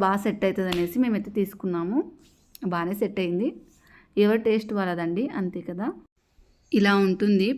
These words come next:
పైన నేను ఇంకేం పెట్టలేదండి, ఇంకా టైమ్ పడుతుంది. మేము వచ్చి కూడా టూ మంత్స్ అవుతుంది అంతే,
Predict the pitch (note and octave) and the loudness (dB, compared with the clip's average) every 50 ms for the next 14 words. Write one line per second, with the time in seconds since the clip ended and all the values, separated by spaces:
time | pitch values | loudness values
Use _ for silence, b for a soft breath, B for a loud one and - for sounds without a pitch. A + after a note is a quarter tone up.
0 | - A#3 G#3 F#3+ F#3+ G3 G#3+ G#3+ G#3+ G#3+ G#3 G3+ F#3+ F#3 F#3+ - F3+ F3+ F#3 F#3+ | 0 2 2 2 4 2 2 2 4 4 4 4 4 2 0 0 0 0 0 0
1 | - G3 G3+ G3+ G3 F#3+ F#3+ F#3+ F3+ F3 F3 E3+ E3+ G3 A#3 C4+ E4+ - - B3 | -2 -2 -2 0 0 0 0 0 0 0 0 0 -2 -2 -2 -2 -4 -2 -2 -2
2 | F#3+ F#3 F#3 G3+ G3+ G3+ G3+ G3 F3+ F3 F3 E3+ F3 F3+ E3+ E3+ E3+ E3+ E3+ F#3 | -2 0 0 -2 -2 -2 -2 -2 -2 -2 -2 -2 -4 -4 -4 -4 -4 -6 -4 -2
3 | G3 B3+ D#4+ F4+ B B B B B B B B B G#3+ G#3 G#3 G#3 G#3 G#3 G3+ | 0 0 0 -2 B B B B B B B B B 2 2 4 4 4 2 2
4 | G#3 - - A3+ A#3 A3+ G#3 A3+ B3+ C4+ C#4 C4+ B3+ B3 A3+ G#3 G#3+ A3+ A3 G#3+ | 0 -2 -4 0 2 2 4 4 4 4 4 4 2 2 0 0 2 2 2 4
5 | G#3 G3 F#3 F#3 F#3 - G#3+ G3+ G3+ G#3+ G#3 G3 F#3 F3+ F3+ E3+ - G3+ G#3+ | 4 4 2 2 2 0 0 -2 0 0 0 0 2 0 0 0 0 0 2